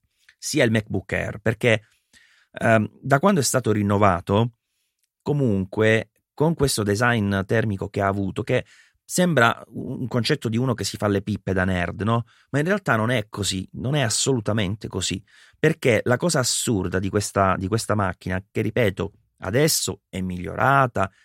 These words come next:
e come contenuti, e come rapporto qualità-prezzo diventa interessante per chi ha, fa un uso basic, diciamo,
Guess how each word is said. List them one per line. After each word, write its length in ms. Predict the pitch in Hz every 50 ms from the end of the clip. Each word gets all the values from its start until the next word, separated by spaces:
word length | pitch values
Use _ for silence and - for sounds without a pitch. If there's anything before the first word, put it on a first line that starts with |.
| _ _
e 140 | - 110
come 220 | - - 101 98 92
contenuti, 680 | - 98 98 87 - 101 95 113 131 147 143 135 -
e 60 | 95 -
come 160 | - 95 92
rapporto 340 | 90 85 - - 87 - -
qualità-prezzo 920 | 90 92 92 - 90 90 _ - - 127 131 123 - - - 101 87 - _ _ _ _ _
diventa 360 | - 95 98 117 123 117 -
interessante 640 | 110 95 92 95 92 90 - - 120 123 120 104 -
per 120 | 101 90 95
chi 100 | - 101
ha, 120 | 98 101
fa 160 | - - 104
un 100 | 104 95
uso 240 | 95 98 95 101 95
basic, 500 | 98 95 92 90 87 - - - - -
diciamo, 600 | 107 95 - - 104 87 85 87 104 131 156 -